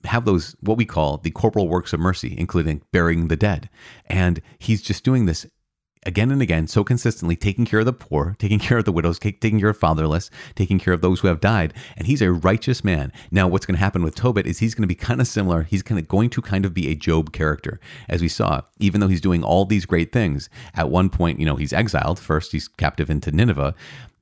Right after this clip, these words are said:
And then even later on after that, he is on the run from Sennacherib. And then even after that, he's burying the dead and he becomes blind.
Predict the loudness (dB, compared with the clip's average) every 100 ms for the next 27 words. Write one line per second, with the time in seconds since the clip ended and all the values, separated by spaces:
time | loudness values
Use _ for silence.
0 | -2 0 2 2 2 2 0 2 2 4
1 | 4 2 2 -2 -8 -6 -2 0 2 0
2 | -2 _ 0 2 2 0 0 2 2 0
3 | 0 -2 -2 -4 -2 -2 0 -2 -2 -6
4 | -14 -12 -2 0 2 0 -2 0 -2 -2
5 | 0 2 0 -6 -16 -20 -4 0 2 2
6 | 2 2 2 2 0 0 -2 -2 -4 -2
7 | 0 0 0 0 0 -6